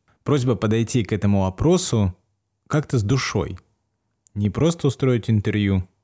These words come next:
а выделить на это примерно около часа в спокойном месте, где вы не будете отвлекаться на внешние раздражители, выключить различные сериальчики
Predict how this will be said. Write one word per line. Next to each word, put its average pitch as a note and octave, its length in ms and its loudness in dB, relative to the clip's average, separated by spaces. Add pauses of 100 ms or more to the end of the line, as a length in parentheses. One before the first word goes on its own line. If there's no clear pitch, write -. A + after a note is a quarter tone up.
(840)
а F#2+ 200 0
выделить C3 400 0
на G2 180 2
это F#2 480 0 (400)
примерно D3 380 4
около F#2 280 0
часа B2 600 -2
в G2 60 -4
спокойном G#2 520 0
месте, F#2+ 440 0
где F#2 180 -2
вы A#2+ 80 2
не G#2 100 2
будете F#2 260 0
отвлекаться F2 520 -4
на E2+ 100 0
внешние F2 380 0
раздражители, F#2+ 880 -2 (640)
выключить A2 580 -2
различные F2 520 -2
сериальчики G#2 1040 -2